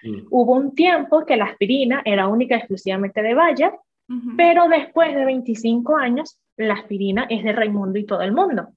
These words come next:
Speaker 3: Exacto.
Speaker 1: Ok.
Speaker 2: Y también por eso le, las medicinas se van como que actualizando.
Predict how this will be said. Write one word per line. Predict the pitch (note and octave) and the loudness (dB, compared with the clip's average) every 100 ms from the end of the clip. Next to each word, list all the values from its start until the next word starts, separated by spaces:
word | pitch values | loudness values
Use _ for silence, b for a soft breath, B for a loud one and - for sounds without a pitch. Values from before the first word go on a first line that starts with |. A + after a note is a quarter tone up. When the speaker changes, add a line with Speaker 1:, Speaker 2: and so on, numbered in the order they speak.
| _ A#3 | _ -20
Speaker 3:
Exacto. | A#3+ A3 G#3 | -16 -12 -6
Speaker 1:
Ok. | A3+ | -2
Speaker 2:
Y | C4 | 0
también | C4 A#3 A3+ | 2 2 2
por | A3 D4+ | 2 2
eso | C4+ C4 E4 | 2 0 -2
le, | D#4+ A3 A3 G3 - | -2 -4 -4 -4 -4
las | F#3+ E3 | -6 -6
medicinas | G3 B3 D4 D4 C#4 D4+ - | -4 -4 -4 -4 -6 -8 -6
se | A#3+ | -4
van | G#3+ G#3 | -2 -4
como | A3+ B3 | -4 -6
que | A#3+ | -4
actualizando. | B3 - F#3+ E3+ - F#3+ | -6 -4 -4 -4 -6 -6